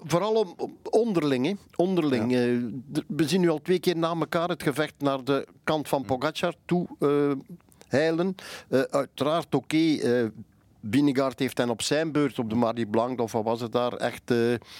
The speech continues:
Speaker 1: zijn voorsprong genomen.
Speaker 2: Ja.
Speaker 1: Dus dat is een ander verhaal natuurlijk. Maar nu is het Pogacar een klein beetje. Ze blijven proberen, ze blijven dat, eh, datzelfde stramien volhouden. En goed,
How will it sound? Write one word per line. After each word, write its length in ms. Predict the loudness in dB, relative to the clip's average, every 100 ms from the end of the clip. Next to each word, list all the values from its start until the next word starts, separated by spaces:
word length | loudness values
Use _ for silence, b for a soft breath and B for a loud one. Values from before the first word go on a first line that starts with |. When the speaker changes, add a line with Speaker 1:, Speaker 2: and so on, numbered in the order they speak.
| B
Speaker 1:
zijn 240 | -2 -2 0
voorsprong 480 | 0 0 0 -2 2
genomen. 520 | 2 2 2 2 -2
Speaker 2:
Ja. 80 | B B B B
Speaker 1:
Dus 180 | 0 2
dat 120 | 0
is 60 |
een 120 | 2 0
ander 220 | 0 0
verhaal 300 | 0 0 0
natuurlijk. 500 | -2 0 -2 -2 -2
Maar 160 | -2
nu 140 | 2 0
is 80 | 0
het 300 | -6 -12 -20 _ _ _ _ -2
Pogacar 500 | -2 0 -2 0 -2
een 100 | 0
klein 280 | 0 0 2
beetje. 340 | 0 -2 -6 B B B
Ze 160 | -6 0
blijven 420 | 2 2 0 0
proberen, 480 | 0 0 0 0 -2
ze 120 | -4
blijven 380 | 0 0 0 -2
dat, 180 | -2 0
eh, 340 | 2 4 4 2 -2
datzelfde 580 | -2 -4 0 0 0 -2
stramien 500 | 0 -2 2 0 2
volhouden. 440 | 2 2 2 0
En 220 | -2 -4 0
goed, 260 | 0 0